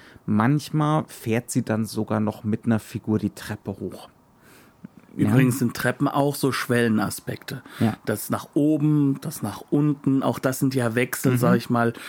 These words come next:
Speaker 2: in der Norm. Auch das sind sozusagen Schwellenwechsel, die als solche ausgestellt werden.
Speaker 1: Mhm. Ähm, das ist natürlich beim ersten Mal, wenn, äh, wenn die Joseph Cotten-Figur da ankommt,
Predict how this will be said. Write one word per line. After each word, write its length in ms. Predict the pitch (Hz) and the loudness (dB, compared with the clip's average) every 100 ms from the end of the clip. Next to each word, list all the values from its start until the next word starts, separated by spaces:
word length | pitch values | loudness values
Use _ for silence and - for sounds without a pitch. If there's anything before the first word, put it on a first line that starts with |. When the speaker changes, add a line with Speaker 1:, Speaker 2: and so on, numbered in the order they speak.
| - - - | -16 -8 -2
Speaker 2:
in 120 | 131 | 2
der 120 | 120 | 4
Norm. 380 | 117 117 113 101 - | 4 2 2 -2 -4
Auch 120 | - | -4
das 180 | 131 127 | -4 0
sind 140 | 131 | 0
sozusagen 460 | 123 120 123 123 123 - - | -2 -2 2 2 0 -6 -12
Schwellenwechsel, 720 | - 131 143 147 123 117 - | -4 0 2 4 2 -2 -4
die 80 | 113 | -2
als 120 | 104 | -2
solche 260 | - 113 - | -2 -4 -2
ausgestellt 600 | - 120 - - 147 135 | -4 -4 -6 -8 -8 -2
werden. 220 | 123 110 170 | 0 2 2
Speaker 1:
Mhm. 60 | - - - - - - - | -2 -10 -20 -20 -20 -16 -2
Ähm, 360 | 110 104 98 - - | 0 2 0 -2 -8
das 140 | 104 | -8
ist 140 | 104 | -4
natürlich 500 | 107 - 113 104 - _ _ - | -4 0 0 0 -4 _ _ -4
beim 160 | 104 - | -2 0
ersten 360 | 131 135 - | 0 0 0
Mal, 260 | 131 123 107 | 2 2 2
wenn, 280 | 98 95 95 | 0 -2 -2
äh, 300 | 92 90 87 | -2 -2 -4
wenn 120 | 92 | -6
die 80 | 92 | -6
Joseph 360 | 92 92 90 - | -6 -6 -6 -10
Cotten-Figur 540 | - - - 95 95 | -12 -12 -12 -12 -8
da 140 | 90 85 | -4 0
ankommt, 580 | 175 - 156 170 - | 0 2 0 0 -4